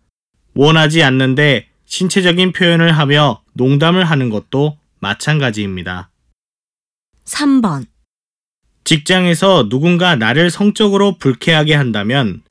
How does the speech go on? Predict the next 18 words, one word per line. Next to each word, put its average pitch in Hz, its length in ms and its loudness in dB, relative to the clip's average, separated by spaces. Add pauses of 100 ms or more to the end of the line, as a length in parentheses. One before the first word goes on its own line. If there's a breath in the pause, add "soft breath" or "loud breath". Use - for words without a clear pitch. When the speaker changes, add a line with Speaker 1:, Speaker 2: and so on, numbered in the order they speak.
(240)
Speaker 1:
회사의 160 560 2
고충 160 440 -2
처리 160 260 -2
기관에 143 500 0
먼저 127 460 0
상담을 156 480 0
신청하는 147 580 -2
것이 101 360 -4
좋습니다. 95 680 -6 (320)
그래도 175 440 2
해결이 196 400 0
되지 143 240 0
않는다면 110 800 -2 (680)
노동위원회나 147 1120 2 (140)
경찰에 160 460 0
신고하는 131 540 -2
것이 98 320 -6
좋습니다. 95 680 -6